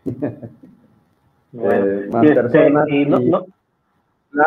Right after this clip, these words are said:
Speaker 1: otra, yo te quería proponer, o sea, dado que tocaste el tema y que veo que ardes en deseos de discutir sobre si Andrés Manuel es populista o no,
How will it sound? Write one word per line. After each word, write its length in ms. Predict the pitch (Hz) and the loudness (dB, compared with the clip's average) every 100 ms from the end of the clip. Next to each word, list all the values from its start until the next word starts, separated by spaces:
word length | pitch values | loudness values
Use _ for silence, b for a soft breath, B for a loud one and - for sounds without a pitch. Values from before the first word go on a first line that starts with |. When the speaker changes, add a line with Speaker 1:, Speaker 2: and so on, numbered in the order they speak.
| 180 | 4
Speaker 1:
otra, 600 | 202 214 208 220 220 - | 4 2 -2 -2 -6 -4
yo 140 | 170 | -4
te 120 | 175 175 | -4 -8
quería 300 | 175 202 - | -6 -8 -8
proponer, 380 | 196 190 220 | -8 -6 -4
o 40 | 190 | -4
sea, 120 | 143 | -2
dado 200 | 147 151 | -2 -2
que 120 | 151 | -4
tocaste 500 | 143 143 - 233 247 | -8 -6 -4 -4 -2
el 140 | 185 - | -4 0
tema 420 | 143 113 117 120 | -2 -2 -6 -10
y 140 | 113 110 | -12 -6
que 180 | 113 110 | -6 -6
veo 480 | 110 131 160 151 - | -4 0 0 0 -4
que 140 | 107 | -4
ardes 380 | 120 147 131 92 | -2 -2 -2 -6
en 140 | 95 95 | -14 -16
deseos 560 | 87 - 117 104 92 - _ _ _ _ _ | -16 -10 -6 -6 -8 -14 _ _ _ _ _
de 220 | 90 85 | -16 -16
discutir 680 | 85 _ 87 87 101 104 - | -16 _ -20 _ -12 -10 -12
sobre 240 | 82 82 - | -14 -14 -16
si 140 | 85 | -16
Andrés 440 | 80 - 85 87 82 | -16 -16 -16 -18 -16
Manuel 280 | 82 95 110 | -16 -12 -12
es 40 | |
populista 580 | 110 123 - 127 117 - | -12 -20 -18 -16 -14 -14
o 40 | 135 | -12
no, 300 | 104 101 | -12 -12